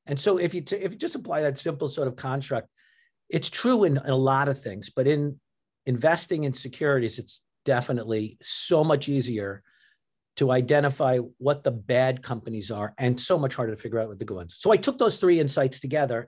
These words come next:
and I created a methodology that's based on fundamental financial information. So we really want to know what companies are reporting publicly each and every quarter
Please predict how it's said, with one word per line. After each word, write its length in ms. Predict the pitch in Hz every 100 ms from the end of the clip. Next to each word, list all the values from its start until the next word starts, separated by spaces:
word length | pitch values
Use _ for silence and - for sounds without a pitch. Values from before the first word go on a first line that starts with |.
| _
and 120 | 135 143
I 120 | 143
created 800 | 139 165 156 175 165 131 123 127 _ _ _ _ _ _ _ _ _ _
a 80 | 156
methodology 1200 | 135 165 190 190 143 151 156 156 220 110 95 135 - _ _ _ _ _ - -
that's 200 | 123 127
based 400 | - 156 185 190
on 160 | 208 196
fundamental 800 | - 185 175 170 160 143 160 151
financial 540 | 143 - 131 143 165 147
information. 720 | 139 147 113 98 - 117 143 _ _ _ _ _ _
So 180 | -
we 140 | 127 135
really 380 | 123 151 185 190
want 200 | 180 165
to 60 |
know 180 | 151 139
what 320 | 131 131 135
companies 480 | - 143 147 139 120
are 140 | 110
reporting 800 | 107 107 - - 156 156 165 165 - -
publicly 680 | 147 131 131 - 123 131 -
each 260 | 139 156 170
and 80 |
every 220 | 147 139 139
quarter 500 | - 113 101 107